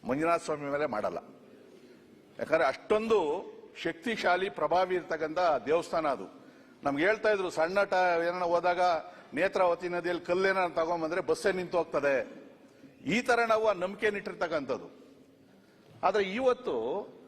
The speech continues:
ಆ ಎಸ್ ಐ ಟಿ ತನಿಖೆ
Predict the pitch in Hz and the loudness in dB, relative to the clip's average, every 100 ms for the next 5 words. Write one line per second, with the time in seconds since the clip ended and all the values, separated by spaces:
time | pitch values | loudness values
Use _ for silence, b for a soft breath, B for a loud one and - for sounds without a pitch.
0 | - - - _ - - - - - 139 | -20 -20 -20 _ -20 -20 -20 -8 -2 0
1 | 147 165 254 254 262 247 240 214 220 247 | 0 0 0 0 -2 -6 -2 -4 0 2
2 | 233 240 | 2 2